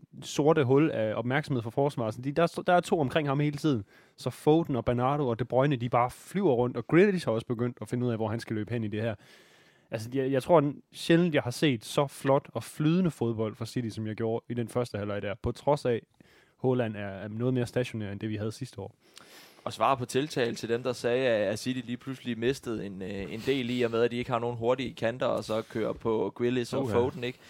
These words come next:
Speaker 2: Altså, fordi det her var jo et, det var et andet slags City-hold, vi, end vi er vant til at se.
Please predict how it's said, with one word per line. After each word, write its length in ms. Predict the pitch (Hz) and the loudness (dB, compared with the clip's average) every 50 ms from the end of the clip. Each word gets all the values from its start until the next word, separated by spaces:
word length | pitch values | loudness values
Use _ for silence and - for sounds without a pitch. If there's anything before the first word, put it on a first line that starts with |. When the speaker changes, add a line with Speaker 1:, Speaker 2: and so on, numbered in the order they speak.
| - - - - - | -20 -20 -20 -6 0
Speaker 2:
Altså, 220 | - 127 107 123 | 2 2 2 2
fordi 180 | - - 120 123 | -2 -2 -4 -2
det 120 | - 143 143 | 0 2 4
her 100 | 156 151 | 4 6
var 180 | 135 135 131 | 6 6 6
jo 160 | 131 123 117 | 4 4 2
et, 220 | 117 113 - - - | 0 -4 -6 -2 0
det 80 | 131 | 2
var 80 | 123 117 | 2 2
et 60 | 117 | 2
andet 200 | 120 120 160 196 | 2 0 -2 -4
slags 240 | - - 131 113 - | -4 -4 -4 -4 -4
City-hold, 440 | - 151 165 170 131 135 117 107 101 101 - | -6 -6 -4 -4 -2 -2 -2 -2 -4 -8 -10
vi, 220 | 117 110 113 - | -10 -8 -8 -8
end 100 | 120 120 | -8 -6
vi 120 | 107 120 113 | -4 -2 -2
er 40 | |
vant 220 | 113 127 139 135 - | 0 0 -2 -2 -4
til 100 | - 131 | -4 -4
at 100 | 120 117 | -4 -2
se. 220 | - 147 135 110 | -2 -4 -4 -4